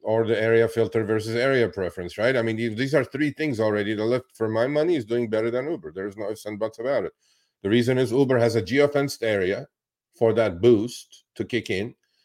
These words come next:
And it is just like this for an hour or two or, you know, whatever it is during the day. But they have a geofenced area in Los Angeles, which is, which covers the hot zone, basically. But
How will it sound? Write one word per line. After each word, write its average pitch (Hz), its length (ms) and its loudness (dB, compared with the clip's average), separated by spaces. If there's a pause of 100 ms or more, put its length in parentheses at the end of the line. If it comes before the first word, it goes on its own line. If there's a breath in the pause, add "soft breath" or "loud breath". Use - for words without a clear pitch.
(120)
And 147 160 2
it 170 100 2
is 165 100 6
just 147 220 2
like 127 220 4
this 117 280 -4 (140)
for 113 180 4
an 113 140 0
hour 110 420 0
or 95 140 -2
two 107 380 -4
or, 101 360 -2 (400)
you 107 120 -4
know, 101 100 0
whatever 107 320 0
it 98 100 -2
is 107 160 -4
during 110 300 -2
the 98 80 -4
day. 107 380 -4 (500)
But 131 140 2
they 143 80 2
have 151 140 6
a 147 60 4
geofenced 151 500 2
area 139 360 0
in 104 100 -4
Los 117 200 0
Angeles, 87 560 -8
which 113 200 -2
is, 117 140 -2
which 120 220 -4
covers 135 320 2
the 110 100 0
hot 131 260 -2
zone, 98 280 -4
basically. 92 480 -8
But 92 200 -6